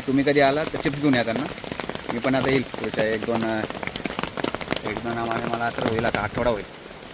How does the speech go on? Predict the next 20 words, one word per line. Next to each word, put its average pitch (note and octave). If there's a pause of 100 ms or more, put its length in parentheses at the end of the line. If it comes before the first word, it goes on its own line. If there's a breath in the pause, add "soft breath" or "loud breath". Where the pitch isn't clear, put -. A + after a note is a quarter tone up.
(220)
आता -
हे G#2+
बघा G#2+
मंदिर G#2+
बघा G#2
कसं G2
दिसतं - (1200)
तिकडच्या G#2
साईडने. G2+ (640)
बाकी G2+
गाडी G#2
आपली G2+
बघा F#2+ (960)
इथं. G#2 (1160)
चला G#2 (200)
निघूया. G#2 (4000)
एका F#3
ठिकाणी F#3
येऊन F#3+
थांबलोय. F3+